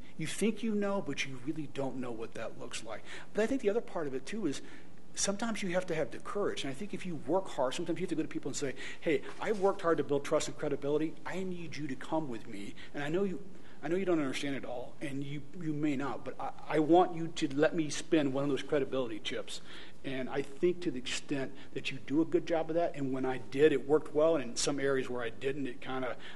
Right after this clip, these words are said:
I'm like, "Uh, I, you know, I could have done a better job communicating or spending the time necessary to do that." Um, but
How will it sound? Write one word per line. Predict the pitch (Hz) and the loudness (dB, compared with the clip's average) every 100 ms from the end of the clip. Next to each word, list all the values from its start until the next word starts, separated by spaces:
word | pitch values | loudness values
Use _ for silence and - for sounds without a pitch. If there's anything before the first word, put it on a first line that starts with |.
| - | -4
I'm | |
like, | 127 147 | -2 0
"Uh, | 180 185 185 180 170 170 165 160 156 151 143 135 - | 4 8 8 8 8 4 4 0 -2 -2 -2 -4 -2
I, | 101 - 95 | -2 -2 -4
you | 185 | -2
know, | 147 | -2
I | - | -2
could | - | 2
have | 175 | 2
done | 160 | 4
a | 143 | 2
better | 143 143 | 4 2
job | 135 139 127 | 4 2 0
communicating | - 135 127 131 127 120 | 0 0 0 0 0 -2
or | |
spending | - - 151 143 | -4 -2 0 2
the | 127 | 0
time | - 131 120 | -2 -2 -2
necessary | 120 - - 120 | -4 -4 -4 -4
to | 101 | -4
do | 104 117 | -4 -4
that." | 107 101 - - - - - - | -4 -4 -4 -4 -4 -4 -4 -4
Um, | 131 127 113 95 104 247 104 101 92 - - - - - - - | -2 -2 -4 -4 -4 -4 -4 -4 -6 -6 -6 -6 -6 -6 -4 -2
but | 139 | 0